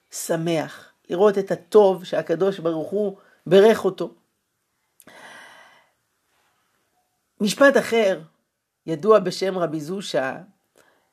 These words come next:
"שכשאני אעלה לשמיים", כך הוא אמר, "לא ישאלו אותי למה לא היית אברהם אבינו, אלא מה ישאלו אותי?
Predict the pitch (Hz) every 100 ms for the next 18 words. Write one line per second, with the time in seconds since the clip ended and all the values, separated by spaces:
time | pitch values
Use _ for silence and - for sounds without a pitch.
0 | _ _ _ _ _ _ _ _ _ -
1 | - 190 190 370 320 226 247 208 - 160
2 | 175 220 165 143 139 - 165 - 151 147
3 | 151 156 156 151 185 285 330 262 - 202
4 | 214 202 180 170 165 180 196 185 185 185
5 | 180 170 156 165 175 160 131 156 156 170
6 | 202 262 _ _ _ _ _ - 156 180
7 | 247 247 190 214 240 240 277 311 302